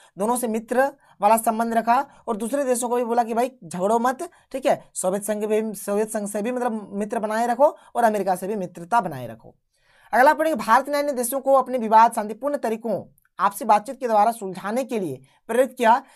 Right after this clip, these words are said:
जिससे कि आपसी तनाव कम हो और बंधुत्व की भावना का विकास हो।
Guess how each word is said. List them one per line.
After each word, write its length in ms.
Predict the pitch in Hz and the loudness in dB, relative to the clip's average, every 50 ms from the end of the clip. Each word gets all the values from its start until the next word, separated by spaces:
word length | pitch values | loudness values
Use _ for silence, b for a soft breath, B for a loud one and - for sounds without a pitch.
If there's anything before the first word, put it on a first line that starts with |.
| b b - | b b -8
जिससे 260 | 220 226 - 302 285 | -6 -4 -4 -4 0
कि 80 | 294 | 2
आपसी 240 | 269 226 220 220 254 | 2 2 2 2 -2
तनाव 260 | 240 240 220 214 233 | -4 -2 0 0 0
कम 220 | 226 233 247 247 240 | 2 2 2 2 2
हो 180 | 233 233 240 254 254 220 | 2 0 0 0 -2 -2
और 100 | 220 214 | -2 0
बंधुत्व 360 | 196 208 208 240 233 240 262 | 0 0 0 -4 -6 -8 -10
की 140 | 233 247 214 | -10 -10 -10
भावना 320 | 190 175 175 175 180 190 | -10 -8 -8 -8 -4 -4
का 60 | 208 | -4
विकास 320 | 233 190 165 160 139 135 - 127 | -4 -4 -4 -6 -8 -8 -10 -14
हो। 120 | 110 - | -18 -20